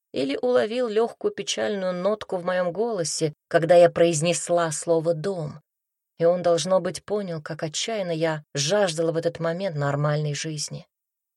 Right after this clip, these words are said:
Поразительно, как легко он мог понять, чего именно мне не хватало. «Да», — ответила я наконец, — я часто приходила туда.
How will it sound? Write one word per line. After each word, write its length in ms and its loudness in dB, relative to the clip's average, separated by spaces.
Поразительно, 960 0
как 300 -6
легко 680 0
он 180 2
мог 260 2
понять, 400 2
чего 420 0
именно 360 0
мне 280 0
не 80 -2
хватало. 640 -10
«Да», — 400 0
ответила 520 2
я 140 2
наконец, — 680 -4
я 160 2
часто 440 2
приходила 560 2
туда. 400 -8